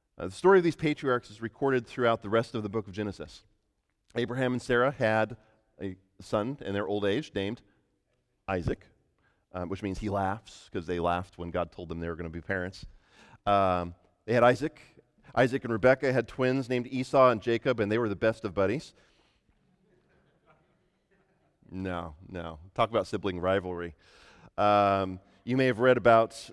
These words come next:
Esau and Jacob this last, this last week in Genesis twenty-five to thirty-six. And that leads us to today's passage where we discover on the, on the lower story,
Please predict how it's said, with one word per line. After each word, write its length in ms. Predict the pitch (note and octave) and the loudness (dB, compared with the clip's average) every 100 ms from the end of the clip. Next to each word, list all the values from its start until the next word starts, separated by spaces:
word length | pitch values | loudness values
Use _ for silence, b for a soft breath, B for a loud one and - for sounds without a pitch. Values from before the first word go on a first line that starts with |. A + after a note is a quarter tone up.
| - - - | -20 -14 -6
Esau 300 | B2 - A#2 | 0 4 4
and 100 | A2 | 4
Jacob 340 | B2 A#2+ A#2 | 2 2 0
this 160 | G2+ - | -2 0
last, 380 | A2 G#2+ - | 0 0 -6
this 160 | A#2 G#2 | -8 -4
last 240 | A2 G#2+ | -2 -2
week 180 | G#2+ G#2+ | -4 -4
in 120 | G#2 | -4
Genesis 340 | F#2+ G#2+ - - | -6 -8 -8 -12
twenty-five 540 | - G#2+ - G2+ G2+ | -6 -4 2 2 2
to 80 | F#2+ | -6
thirty-six. 800 | - G2+ F#2 - C#3 G#2 - - b b b b b | -6 -6 -6 -4 -2 -2 -6 -20 b b b b b
And 100 | C3 | 0
that 140 | B3+ | 0
leads 180 | D4+ C#4 | 0 -2
us 140 | A#3+ - | -4 -6
to 100 | D#3+ | -8
today's 400 | C#3+ C3 D#3 E3 | -2 2 2 4
passage 420 | C#3 A#2 C3 A#2+ | 2 2 -2 -2
where 120 | C3+ | 0
we 100 | C#3 | 0
discover 500 | D3+ - D3+ D3 D#3 | -2 0 0 4 4
on 120 | C#3 | 4
the, 100 | C#3 C3+ | 2 0
on 180 | C3 C3+ | 0 2
the 80 | |
lower 400 | C3+ G#3+ D4+ D4 | 4 4 4 4
story, 720 | A#2 - - A#2+ A2 G#2+ A#2+ | 0 -8 -2 2 2 2 0